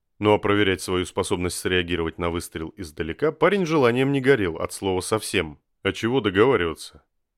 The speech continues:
Мы не стреляем, ты уходишь сам, или если тебе тут чё-то надо, даёшь нам четверть часа, чтобы обработать данные для маяка и свалить. Вот и вся недолга. Больше мы, надеюсь, вот так не увидимся нахрен.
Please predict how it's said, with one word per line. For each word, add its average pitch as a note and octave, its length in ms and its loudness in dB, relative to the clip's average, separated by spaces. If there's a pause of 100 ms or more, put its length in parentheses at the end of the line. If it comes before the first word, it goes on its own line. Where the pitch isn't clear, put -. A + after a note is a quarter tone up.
(360)
Мы G#2+ 140 2
не D3+ 100 2
стреляем, G2 580 0
ты G2+ 100 -4
уходишь F#2 440 -4
сам, C3 300 0
или E2+ 140 -2
если F2 260 -6
тебе F#2 280 -4
тут F2 180 -10
чё-то - 340 -8
надо, G#2 380 -2 (300)
даёшь G#2 400 0
нам G#2+ 180 0
четверть A#2+ 400 -4
часа, D#2+ 500 -8 (260)
чтобы F2+ 300 -2
обработать F#2 540 0
данные G#2 320 2
для E2+ 140 -6
маяка F#2 380 -2
и F#2+ 40 2
свалить. E2 520 -8 (480)
Вот G#2+ 220 -2
и D#3 40 -4
вся C3+ 220 0
недолга. A#2+ 640 0 (180)
Больше G2 340 -2
мы, G#2 100 0
надеюсь, G2+ 360 0
вот G2 200 -4
так G2 200 2
не G2+ 100 -2
увидимся F2+ 520 -4
нахрен. E2 500 -8